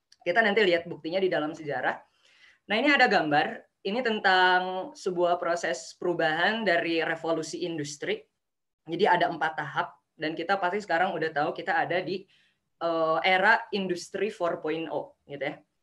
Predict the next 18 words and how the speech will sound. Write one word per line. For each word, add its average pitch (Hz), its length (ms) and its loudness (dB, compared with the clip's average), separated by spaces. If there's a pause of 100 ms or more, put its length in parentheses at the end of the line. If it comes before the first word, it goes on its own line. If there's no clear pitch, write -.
(320)
Kalau 165 160 2
kita 175 240 0
lihat 175 240 4
dari 170 160 2
sejarah, 175 480 2 (960)
industri, 214 720 0
eh, 196 640 4
one 202 240 4
point 220 320 0
oh 147 320 -4 (560)
itu 214 140 -2
adalah 254 240 8
ketika 220 380 0
ditemukannya 196 680 0
mesin 196 240 -6
uap 175 320 0
oleh 156 240 -2
James 156 240 -2